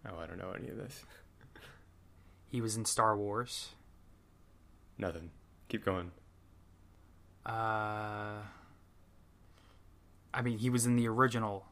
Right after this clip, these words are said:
Speaker 2: the original Star Wars films. Um, yeah, I'm just gonna, I'm just gonna tell you,
Speaker 1: <laughs>
Speaker 2: Mark Hamill.
Speaker 1: Please do.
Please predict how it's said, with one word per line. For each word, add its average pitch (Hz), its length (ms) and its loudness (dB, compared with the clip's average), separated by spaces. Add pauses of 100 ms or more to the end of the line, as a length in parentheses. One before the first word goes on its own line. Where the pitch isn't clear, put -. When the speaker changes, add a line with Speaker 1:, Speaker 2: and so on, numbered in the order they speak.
(460)
Speaker 2:
the 117 100 -2
original 113 460 0
Star 101 260 0
Wars 98 240 -6
films. 95 540 -10 (420)
Um, 110 560 -2 (640)
yeah, 123 100 4
I'm 139 120 6
just 165 120 4
gonna, 156 160 8
I'm 135 100 4
just 143 120 2
gonna 135 120 6
tell 120 160 4
you, 107 120 -2
Speaker 1:
<laughs> - 40 -12
Speaker 2:
Mark 131 280 10
Hamill. 120 180 0
Speaker 1:
Please 110 160 4
do. 92 260 4